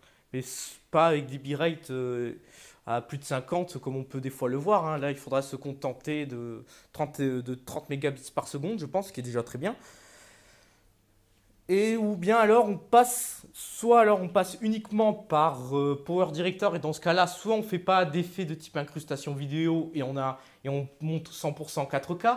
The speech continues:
soit alors on convertit le clip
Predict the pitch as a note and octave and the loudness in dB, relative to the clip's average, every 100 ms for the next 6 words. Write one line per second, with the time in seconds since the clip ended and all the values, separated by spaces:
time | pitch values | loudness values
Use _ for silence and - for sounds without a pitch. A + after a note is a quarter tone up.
0 | A#3+ - - - G3 A3+ A3 B3+ C4 - | 0 -16 -18 -6 4 6 8 6 4 -6
1 | - - D3+ B3 A#3 A3+ - G3 G3 - | -10 -8 -4 -2 2 2 0 -6 -6 -6
2 | G#3 | -10